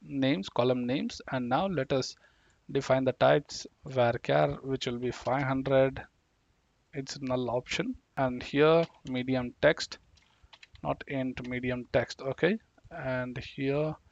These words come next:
accept the nullable. Image, you're going to select varchar of hundred, and meta title,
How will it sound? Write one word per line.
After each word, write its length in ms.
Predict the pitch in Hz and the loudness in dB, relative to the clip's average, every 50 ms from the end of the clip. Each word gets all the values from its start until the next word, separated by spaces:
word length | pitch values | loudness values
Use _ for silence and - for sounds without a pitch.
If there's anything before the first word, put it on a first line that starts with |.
| _ _ _ _ _ _ _ _ _ _ _ _ _ - | _ _ _ _ _ _ _ _ _ _ _ _ _ -14
accept 360 | 143 - - - 135 131 139 | -14 -8 -2 -2 -2 -2 0
the 80 | 139 139 | -2 0
nullable. 580 | 127 123 127 123 123 127 135 160 170 190 202 - - - - _ _ _ _ _ _ - | 0 0 0 0 0 0 2 2 0 0 0 -4 -8 -16 -20 _ _ _ _ _ _ -6
Image, 680 | 143 143 139 135 135 143 143 139 143 - - - - _ _ _ _ _ _ _ - | -4 -2 0 2 2 4 2 2 0 -2 -6 -8 -8 _ _ _ _ _ _ _ -12
you're 140 | - 147 151 | -10 -10 -8
going 320 | 156 151 151 143 143 139 | -2 0 2 2 2 0
to 80 | 139 - | -2 -2
select 300 | - - 131 131 - - | -2 0 0 0 -2 -4
varchar 760 | 131 123 127 123 123 123 127 - - 143 139 143 139 139 143 - | -4 0 2 4 4 4 2 2 2 4 4 4 4 2 0 -4
of 420 | - 123 123 123 123 120 - - - _ _ _ - _ _ - - - _ _ | -2 0 2 2 2 0 -2 -8 -20 _ _ _ -20 _ _ -20 -20 -20 _ _
hundred, 580 | - - - 139 127 120 117 131 160 202 202 - - - - _ _ _ _ _ _ _ _ _ _ _ - | -10 -4 -2 -2 -2 0 0 2 2 0 0 -6 -16 -20 -20 _ _ _ _ _ _ _ _ _ _ _ -6
and 240 | - 120 127 127 127 | -4 -4 -4 -2 0
meta 280 | 127 127 123 - 127 123 | 0 2 4 4 4 6
title, 420 | - 127 127 123 127 147 165 170 | 6 4 4 6 4 4 4 4